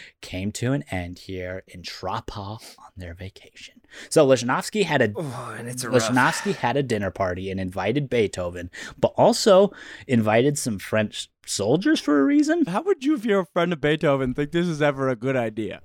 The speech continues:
Speaker 2: Mm.
Speaker 1: I don't get it, 'cause B-, Lichnowsky was, like, always on the same page with
Speaker 2: Yeah.
Speaker 1: Beethoven. Almost always. I'll say almost always. But, like, yeah, he was
Speaker 3: Right about now, he's not gonna be.
Speaker 1: Yeah, uh, like, you know, how do you,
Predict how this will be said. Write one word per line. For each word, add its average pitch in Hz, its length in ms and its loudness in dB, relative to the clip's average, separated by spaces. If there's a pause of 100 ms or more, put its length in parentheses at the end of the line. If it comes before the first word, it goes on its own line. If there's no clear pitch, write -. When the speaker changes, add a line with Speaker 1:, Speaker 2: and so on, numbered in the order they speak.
Speaker 2:
Mm. 147 400 -6
Speaker 1:
I 135 60 4
don't 113 300 4
get 87 180 0
it, 85 240 -4
'cause 147 160 4
B-, 127 160 -6 (220)
Lichnowsky 196 640 4
was, 185 120 8
like, 156 200 6
always 139 540 8
on 117 180 6
the 110 60 4
same 110 320 2
page 104 240 4
with 101 180 0
Speaker 2:
Yeah. 104 60 4
Speaker 1:
Beethoven. 95 500 2 (360)
Almost 170 480 4
always. 92 260 0
I'll 123 100 8
say 127 160 6
almost 90 380 0
always. 180 260 -6
But, 131 140 4
like, 117 220 6 (420)
yeah, 131 200 6
he - 160 4
was 143 220 4
Speaker 3:
Right 190 180 2
about 123 220 -2
now, 131 180 0
he's 123 140 -4
not 107 180 -6
gonna 135 140 -6
be. 185 60 6
Speaker 1:
Yeah, 185 180 8 (260)
uh, 185 200 2
like, 170 440 4 (300)
you 139 140 4
know, 82 160 -2
how - 160 -2
do 175 80 4
you, 143 260 4